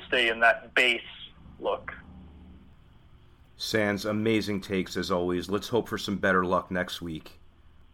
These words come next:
Speaker 1: If Lane Johnson's out for Philly, their offensive line shouldn't look as good as, uh, what Cleveland was able to do to us. So, and hopefully we get Daniels or Atkins, hopefully both,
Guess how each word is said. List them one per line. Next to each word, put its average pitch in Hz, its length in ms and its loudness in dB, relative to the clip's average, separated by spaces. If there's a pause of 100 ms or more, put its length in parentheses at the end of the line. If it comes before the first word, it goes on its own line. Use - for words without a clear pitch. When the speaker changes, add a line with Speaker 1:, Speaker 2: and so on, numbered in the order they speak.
(120)
Speaker 1:
If 143 120 0
Lane 160 260 0
Johnson's 135 440 2
out 117 260 6
for 117 220 0
Philly, 117 300 2
their 123 180 6
offensive 123 420 2
line 113 240 2
shouldn't 117 300 -2
look 113 180 -2
as 120 280 6
good 113 200 2
as, 107 220 0 (680)
uh, 107 200 6
what - 200 2
Cleveland 117 500 0 (200)
was 117 120 0
able 110 280 4
to 107 40 -4
do 110 160 4
to 110 80 2
us. 110 180 4 (140)
So, 113 240 6
and 131 160 2
hopefully 156 300 4
we 117 100 -4
get 120 180 -2
Daniels 113 440 2
or 117 240 6
Atkins, 113 460 4 (120)
hopefully 135 400 -2
both, 127 320 2